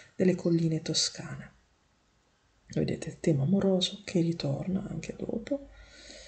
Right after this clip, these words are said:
ehm, in particolare le colline su limpidi orizzonti si incurvino come labbra che un divieto chiuda. Quindi lui guarda le colline come labbra femminili che, eh, si chiudano,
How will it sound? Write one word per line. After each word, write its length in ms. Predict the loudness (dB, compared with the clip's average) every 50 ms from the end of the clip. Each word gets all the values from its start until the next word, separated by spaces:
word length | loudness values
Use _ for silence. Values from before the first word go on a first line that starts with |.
| -20 -20 -20 -12 -4
ehm, 1080 | 0 0 2 2 2 2 0 0 0 0 0 0 0 0 -2 -2 -4 -4 -6 -6 -6 -4
in 180 | 0 2 2 4
particolare 760 | 2 0 0 0 -2 2 4 4 4 4 2 2 2 2 4
le 140 | 4 2 2
colline 840 | 4 4 6 6 8 8 6 6 4 4 4 6 6 4 4 2 -2 -10 -20 -20 -20 _ _
su 240 | -6 0 4 6
limpidi 520 | 8 8 10 8 8 6 4 6 8 10 10
orizzonti 720 | 10 10 6 4 4 4 6 6 8 6 6 4 2 2 0
si 140 | 2 2
incurvino 580 | 2 0 4 6 6 4 6 6 4 4 4 2
come 260 | 2 2 2 2 4
labbra 440 | 4 2 4 4 4 4 4 2 2
che 100 | 2 2
un 140 | 2 2 2
divieto 560 | 0 2 2 4 4 4 4 2 -2 -6 -8
chiuda. 440 | -8 -6 -4 -2 -2 -2 -2 -4 -6 -8 -16 -20 -20 -18 -20 -20 -20 0
Quindi 240 | 2 4 6 6 6
lui 500 | 6 8 8 10 10 8 6 4 2 -4 -4
guarda 680 | 2 2 2 4 4 0 -2 0 2 2 2 2 0 -4 -10 -20 -20 -20 -20 -4 _
le 160 | 4 4 4
colline 440 | 4 4 4 6 8 8 8 8 6
come 260 | 4 2 2 2 2
labbra 480 | 2 0 0 0 -2 -2 -2 -2 -4 -4
femminili 840 | -4 -2 0 2 4 4 6 6 6 6 6 4 2 2 0 -8 -14 -18 -20 -20 -20 _ _ _ _ _
che, 260 | 2 2 2 2 0
eh, 560 | -6 -10 -8 -8 -8 -8 -8 -8 -8 -8 -2
si 280 | 0 2 2 2 0 0
chiudano, 720 | 0 4 6 6 6 6 6 6 6 6 4 4 0 -6